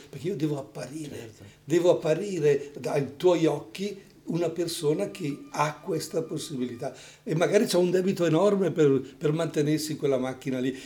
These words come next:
Speaker 1: eh, certo, mm, allora la persona invece, e questo, l'apparenza purtroppo è il male del nostro tempo,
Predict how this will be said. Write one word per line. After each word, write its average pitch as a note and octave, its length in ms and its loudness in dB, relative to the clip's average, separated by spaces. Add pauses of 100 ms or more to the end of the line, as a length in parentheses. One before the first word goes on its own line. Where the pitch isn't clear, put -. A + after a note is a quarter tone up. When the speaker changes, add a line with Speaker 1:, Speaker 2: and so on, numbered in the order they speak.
(160)
Speaker 1:
eh, D3 280 6
certo, D#3 360 0
mm, C3+ 280 -4 (500)
allora C#3+ 380 0
la D3+ 300 2
persona D#3+ 600 -2
invece, D3+ 680 -4 (360)
e - 100 -18
questo, D3+ 340 -2
l'apparenza D#3 760 0
purtroppo C#3+ 680 -4 (240)
è - 80 -8
il C3+ 140 0
male B2 280 -2
del C3+ 200 -4
nostro A#2 320 -12
tempo, A2 440 -14